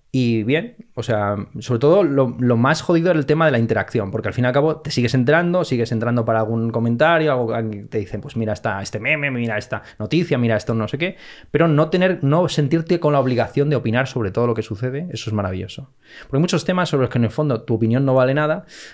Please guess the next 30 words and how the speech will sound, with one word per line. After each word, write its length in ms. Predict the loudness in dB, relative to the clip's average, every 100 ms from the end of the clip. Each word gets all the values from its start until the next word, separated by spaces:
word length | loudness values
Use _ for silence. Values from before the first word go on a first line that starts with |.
| -16 -4
tu 80 | 0
opinión 360 | 2 2 2
no 120 | 2
tiene 180 | 0 -2
mucho 240 | -2 -2 -2
sentido, 320 | 0 2 2
me, 520 | 0 -4 -2 -2 -2
vale 400 | -2 0 2 2
más 240 | 2 0 0
que 240 | 0 0
lo 100 | 0
reflexiones 460 | -2 -2 -2 -2 -2
por 160 | -2
tu 100 | 0
cuenta 240 | 0 0 0
y 40 |
que 80 | -2
lo 80 | -2
pienses 260 | -2 -4 -4
por 140 | -4
tu 80 | -2
cuenta, 340 | -2 -2 -6
que 120 | -4
no 60 | -4
estés 200 | -2 -2
todo 140 | 0
el 100 | 2
día 160 | 2 2
también 240 | 0 -2
expuesto 680 | -4 -6 -2 -2 -2 -6 -8